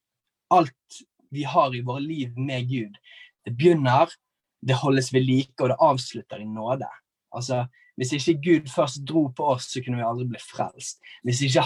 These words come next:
han kommer med sin hjelp ved Den Hellige Ånd inn i våre personlige liv, så hadde vi aldri klart å leve livene med han, og til slutt så kommer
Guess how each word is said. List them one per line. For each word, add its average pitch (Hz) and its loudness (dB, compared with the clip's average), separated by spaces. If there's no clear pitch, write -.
han 151 4
kommer 147 -2
med 113 -10
sin 135 -4
hjelp 139 -2
ved 147 -2
Den 135 -4
Hellige 127 -4
Ånd 113 -8
inn 180 4
i 175 4
våre 160 -2
personlige 131 -6
liv, 117 -6
så 143 0
hadde 135 0
vi 135 -2
aldri 139 2
klart 127 0
å - -4
leve 127 2
livene 120 -4
med 123 -2
han, 131 0
og 127 -4
til 143 -6
slutt 143 -6
så 135 -12
kommer 131 0